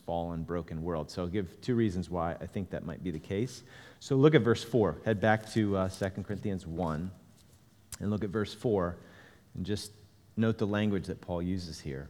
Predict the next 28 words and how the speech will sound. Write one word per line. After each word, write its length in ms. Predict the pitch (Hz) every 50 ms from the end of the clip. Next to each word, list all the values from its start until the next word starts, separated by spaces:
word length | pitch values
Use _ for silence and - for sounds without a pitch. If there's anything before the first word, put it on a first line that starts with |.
| - - - - - - _ - - _ _ _ _ _ _ _ _ _ _ _ _ - - - -
"Blessed 260 | 95 104 - - 104
be 80 | 113 117
the 80 | 110
God 200 | 92 113 110 120
of 80 | 120 120
all 120 | 139 139
comfort, 520 | 113 - 117 110 107 - 120 110 - - - - - - -
who 120 | - 113
comforts 400 | - - 135 135 127 147 131 -
us 200 | 135 123 117 - - -
in 320 | 113 113 110 107 104 101 - - - - - - - - - _ _ _ _ _ _ _ _ _
all 280 | - 120 139 147 160 156
our 180 | 135 120 110 104
affliction, 720 | 95 - - 98 90 - - - 95 95 98 117 135 143 - - - - - - - - - -
so 240 | - - - 123
that 120 | 113 113 92
we 140 | 117 135 143
may 160 | 151 139 123
be 160 | 110 117 110
able 140 | 110 104 107
to 60 | 104
comfort 420 | - - 117 107 101 - 107 -
those 240 | - 110 110 110 -
who 80 | - 120
are 100 | 117 120
in 480 | 117 - 127 131 131 135 135 131 - - - - - - - - - - _ _ _ _ _ _ _ _ _ _ _ -
any 340 | 131 160 180 160 - - - - - - - - - _ _ _ _ _ _ _ _ _ _ _ -
affliction." 440 | - - - 85 76 - - - -